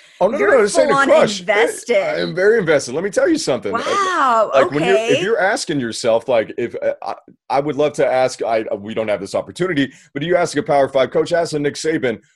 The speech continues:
Speaker 1: "Whose smoke do you want?" They're taking S M U. They'll take that action. You don't want that B Y U smoke, though.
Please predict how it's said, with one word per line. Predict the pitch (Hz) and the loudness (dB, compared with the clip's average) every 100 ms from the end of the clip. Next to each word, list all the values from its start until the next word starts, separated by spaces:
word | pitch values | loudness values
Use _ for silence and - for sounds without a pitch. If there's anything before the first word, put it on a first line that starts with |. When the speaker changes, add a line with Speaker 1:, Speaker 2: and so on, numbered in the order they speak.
| _ | _
Speaker 1:
"Whose | 170 151 | -8 -8
smoke | - 151 165 | -2 -2 -2
do | 180 | -8
you | 180 | -6
want?" | 180 196 202 _ _ | 0 0 -2 _ _
They're | 156 | -6
taking | 180 226 214 156 | -2 -2 0 -2
S | 135 - | -4 -4
M | 113 | -8
U. | 110 85 - _ | -6 -8 -12 _
They'll | - | -10
take | 165 185 156 | -6 -6 -2
that | 143 110 | 0 0
action. | 95 82 - 71 _ _ | -2 -8 -14 -18 _ _
You | 139 | -4
don't | 175 170 | -2 -2
want | 170 156 | -2 -2
that | 120 | -2
B | 117 | -4
Y | 107 101 | -2 -2
U | 98 104 | -4 -10
smoke, | - 85 - | -12 -12 -12
though. | 82 - | -16 -16